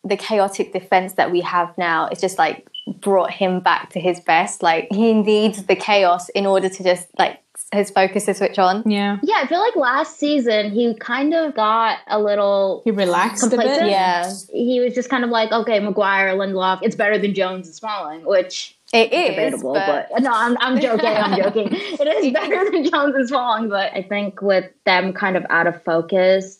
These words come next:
Speaker 3: De Gea is now more
Speaker 1: It was even,
Speaker 3: in the
Speaker 1: even
Speaker 3: zone.
Speaker 1: during the Spurs game, I really honestly think if it wasn't for De Gea, it would have been, like, twelve nil. So e-, even that you can't give him cred-, that much credit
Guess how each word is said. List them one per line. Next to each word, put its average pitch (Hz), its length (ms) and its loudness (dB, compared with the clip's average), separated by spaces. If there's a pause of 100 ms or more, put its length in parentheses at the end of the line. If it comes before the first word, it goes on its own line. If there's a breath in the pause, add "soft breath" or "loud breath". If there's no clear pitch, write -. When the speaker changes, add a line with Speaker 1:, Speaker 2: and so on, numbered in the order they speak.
Speaker 3:
De 165 100 2
Gea 160 400 -2
is 160 120 -4
now 151 640 0
more 165 720 2
Speaker 1:
It 240 60 -2
was 262 180 -2
even, 311 420 -2
Speaker 3:
in 214 140 2
the 180 60 2
Speaker 1:
even 165 120 0 (140)
Speaker 3:
zone. 320 140 0
Speaker 1:
during 285 220 -2
the 247 80 -8
Spurs 233 500 -2
game, 180 400 -2
I 196 260 -2
really 226 340 0
honestly 208 380 0
think 202 300 -2
if - 80 -10
it 190 100 -4
wasn't 196 320 0
for 208 60 -2
De 196 120 2
Gea, 196 340 2
it 190 80 2
would 190 160 0
have 202 120 -2
been, 202 160 2
like, 185 220 2
twelve 180 420 0
nil. 202 400 -10
So 220 260 2
e-, - 140 -2
even 285 300 4
that 294 140 2
you 247 120 2
can't 262 300 0
give 294 100 2
him 294 160 0
cred-, 214 360 -2
that 214 180 2
much 220 220 -8
credit 247 240 0